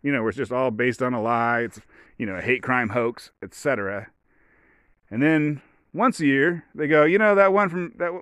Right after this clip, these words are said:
that article, one of our articles from two years ago, well, that was wrong." So if they stop right now, if they stop printing lies right now, then, you know,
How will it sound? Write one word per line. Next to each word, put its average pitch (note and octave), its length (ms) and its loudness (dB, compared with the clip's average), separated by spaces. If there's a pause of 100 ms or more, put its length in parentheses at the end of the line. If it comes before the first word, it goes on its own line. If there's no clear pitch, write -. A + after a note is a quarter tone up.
(140)
that F#3+ 160 4
article, G3 320 4
one A3 160 2
of G#3 80 0
our G3+ 160 6
articles G3 320 0
from E3+ 300 -4
two - 160 -6
years G3+ 200 0
ago, G3+ 300 0 (500)
well, G#3 120 -6
that G3+ 140 4
was B2 140 0
wrong." F#2 340 -4 (720)
So A#2 460 -2 (1120)
if A#2+ 100 -8
they G#3+ 140 6
stop F3+ 420 0
right C#3+ 480 -4
now, C#3+ 320 -6 (240)
if - 100 -20
they D#3 120 -6
stop F3 360 -2 (160)
printing D#3+ 320 -2
lies F#2+ 300 -4
right C3+ 320 -4
now, F#2 400 -8 (1900)
then, A2 300 -4
you B2 100 -2
know, G2 280 -8